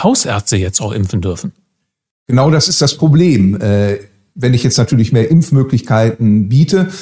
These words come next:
Speaker 2: aber nicht genügend Impfstoff anbieten kann, dann, äh, komme ich da auch nicht weiter.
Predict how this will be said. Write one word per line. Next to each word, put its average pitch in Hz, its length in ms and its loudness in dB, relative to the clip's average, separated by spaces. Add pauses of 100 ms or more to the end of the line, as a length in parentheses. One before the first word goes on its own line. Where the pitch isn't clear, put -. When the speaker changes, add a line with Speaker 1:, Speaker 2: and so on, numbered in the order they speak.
(140)
Speaker 2:
aber 120 240 0
nicht 127 220 2
genügend 123 320 2
Impfstoff 185 500 0
anbieten 123 540 2
kann, 127 320 2 (300)
dann, 127 340 2
äh, 120 580 2
komme 139 180 2
ich - 80 0
da 123 200 0
auch 151 220 0
nicht 113 220 0
weiter. 92 440 -4